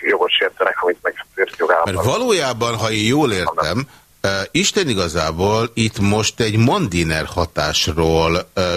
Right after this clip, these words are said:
Speaker 2: csal kapcsolatban jön elő Dublin három.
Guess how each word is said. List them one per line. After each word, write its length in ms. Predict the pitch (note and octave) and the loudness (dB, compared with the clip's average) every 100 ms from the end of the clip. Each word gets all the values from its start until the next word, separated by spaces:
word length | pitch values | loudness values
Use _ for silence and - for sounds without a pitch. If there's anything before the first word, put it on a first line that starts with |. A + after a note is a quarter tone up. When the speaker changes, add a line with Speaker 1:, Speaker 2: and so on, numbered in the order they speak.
| F2+ | -2
Speaker 2:
csal 260 | G#2 F2+ | -2 -2
kapcsolatban 1300 | - A2 G#2+ G#2+ F2 E2 D#2+ D#2+ D#2+ F2+ F2 E2+ E2+ | -2 -4 -2 -2 0 0 -2 -6 -2 2 2 2 0
jön 280 | F2+ G2+ G2 | 2 0 0
elő 320 | F2+ F2+ F2+ | -4 0 0
Dublin 540 | D#2 F#2 F2+ E2+ F2 D2+ | 0 -2 -2 0 -2 0
három. 580 | E2+ D#2+ D#2 F#2+ A#2+ | -2 -2 -2 0 0